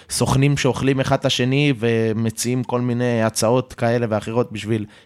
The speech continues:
רק לדחוף את השחקנים שלהם. ובאה הצעה כזאת לפרויקט,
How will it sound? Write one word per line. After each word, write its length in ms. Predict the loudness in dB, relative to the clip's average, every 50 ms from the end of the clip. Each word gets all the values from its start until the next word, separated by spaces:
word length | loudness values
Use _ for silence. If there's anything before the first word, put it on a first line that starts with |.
| _ -2
רק 180 | -2 -2 0 0
לדחוף 320 | -2 -2 0 0 0 0
את 80 | -2 -4
השחקנים 480 | -4 -4 -4 -2 -2 -2 0 0 0
שלהם. 400 | 0 0 0 2 2 0 0 -2 -4 -8 -12 -20 -20 -20 -20 -20 -20 -20 -20 -20 _ -18
ובאה 1400 | -16 -14 -8 -6 -4 -2 -2 -2 -2 -2 -2 -2 -2 -2 -4 -4 -6 -8 _ _ _ _ _ -8 -2 2 2 4 2
הצעה 320 | 2 0 -2 0 0 0 0
כזאת 440 | -2 -4 -4 -4 -4 -6 -4 -4 -4 -2 -2 -2 -4 -4 -6 -6 -8 -12 _ -12
לפרויקט, 1000 | -8 -4 -4 -4 -4 -6 _ -12 -8 -4 -2 0 0 0 -2 -6 -10 -20 -20 -20